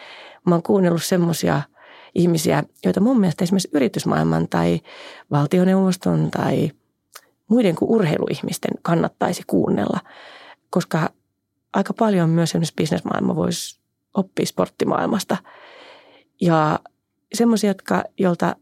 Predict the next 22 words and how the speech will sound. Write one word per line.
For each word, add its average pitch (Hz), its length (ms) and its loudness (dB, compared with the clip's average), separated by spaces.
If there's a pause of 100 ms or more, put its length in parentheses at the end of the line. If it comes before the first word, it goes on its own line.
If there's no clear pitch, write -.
(120)
oon 185 200 2
ammentanut, 180 720 0
niin 180 460 0 (560)
Jukka 156 280 0
Jalonen, 170 640 2 (480)
Leijonien 175 500 2
valmentaja, 180 600 0 (640)
Henrik 165 300 2
Detman, 170 800 2 (680)
ää, 165 280 -2
ihan, 160 300 0 (120)
ihan 170 160 2
mahtavaa 165 500 0 (160)
tarinaa, 156 500 0 (200)
yhteiskunnallista 175 640 -2
tarinaa, 180 400 -2
että 180 100 -6
miten - 200 -2
meidän 185 180 -2
pitäisi 185 200 -4
ottaa 180 340 -6 (500)
liikunta, - 440 0